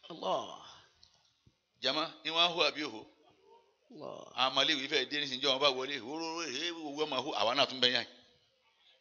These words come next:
Speaker 2: Ńlá ń bẹ yàn, gbogbo jọjọ mẹ́jọ mẹ́jọ là ń wáyé. Ẹ wọ̀rọ̀ àsọ́lé àwọn ẹni Ọlọ́run.
Speaker 1: Allah.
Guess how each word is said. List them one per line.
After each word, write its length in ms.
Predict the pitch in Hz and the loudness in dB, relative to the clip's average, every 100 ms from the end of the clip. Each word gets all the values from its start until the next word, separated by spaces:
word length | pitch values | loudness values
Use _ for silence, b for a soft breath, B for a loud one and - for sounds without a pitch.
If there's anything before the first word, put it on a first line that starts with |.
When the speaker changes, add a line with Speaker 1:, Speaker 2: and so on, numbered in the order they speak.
| _ _ _ _ - - | _ _ _ _ -20 2
Speaker 2:
Ńlá 140 | 131 127 | 8 8
ń 60 | |
bẹ 80 | 139 160 | 8 6
yàn, 180 | 135 | 6
gbogbo 200 | 123 135 143 | 2 -10 -4
jọjọ 260 | 160 165 | 0 0
mẹ́jọ 280 | 139 135 139 147 | -2 -4 -4 -6
mẹ́jọ 180 | 135 120 113 107 _ _ _ - | -6 -6 -10 -14 _ _ _ -4
là 80 | 110 | -2
ń 60 | 117 | 0
wáyé. 180 | 123 - - _ _ _ _ _ _ _ _ _ _ 494 _ _ _ _ _ _ _ _ _ _ _ _ _ _ _ - | -2 -4 -18 _ _ _ _ _ _ _ _ _ _ _ _ _ _ _ _ _ _ _ _ _ _ _ _ _ _ 8
Ẹ 80 | 185 | 8
wọ̀rọ̀ 300 | 165 156 143 | 10 8 8
àsọ́lé 320 | 139 - 208 208 | 8 8 8 8
àwọn 160 | 135 143 | 8 2
ẹni 120 | 143 | 2
Ọlọ́run. 300 | 143 156 139 120 - _ - | 2 2 -2 -8 -20 _ -12
Speaker 1:
Allah. 320 | 143 151 127 | -6 -2 -4